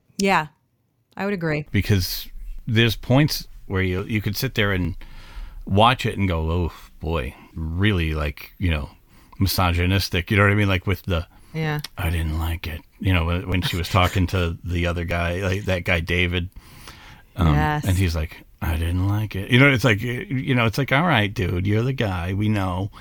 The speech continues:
Speaker 2: You know, like, it's like, you know, which is not something that would, but I think the reason that can still hold up, even though we'll get to all that later, it's okay because he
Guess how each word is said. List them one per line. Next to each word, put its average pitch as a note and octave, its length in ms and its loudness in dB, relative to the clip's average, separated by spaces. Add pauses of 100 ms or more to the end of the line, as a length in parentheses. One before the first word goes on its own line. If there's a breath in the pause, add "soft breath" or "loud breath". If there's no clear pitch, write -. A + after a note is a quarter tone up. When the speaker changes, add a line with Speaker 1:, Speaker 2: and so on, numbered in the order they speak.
(320 loud breath)
Speaker 2:
You - 60 4
know, F#2 220 4
like, F#2 180 2
it's A2+ 180 0
like, A2+ 200 4
you - 140 -2
know, A#2 60 4
which A2 200 2
is G#2+ 140 6
not A#2+ 360 4
something G#2+ 400 0
that F#2+ 160 0
would, F2+ 320 -4 (560 soft breath)
but - 280 2 (340)
I C3 80 4
think D3+ 300 0
the B2 80 0
reason B2 320 2
that B2 160 0
can A2+ 200 -2
still A2+ 280 -4
hold G2+ 260 0
up, A2 320 0 (420)
even F2+ 140 0
though F2+ 80 0
we'll E2 100 -2
get D#2+ 160 -4
to D2+ 120 -8
all D2+ 100 -4
that D#2+ 160 -6
later, E2 200 -4 (720 loud breath)
it's - 480 0 (840)
okay C3+ 400 4
because G#2 420 0
he F#2+ 420 -2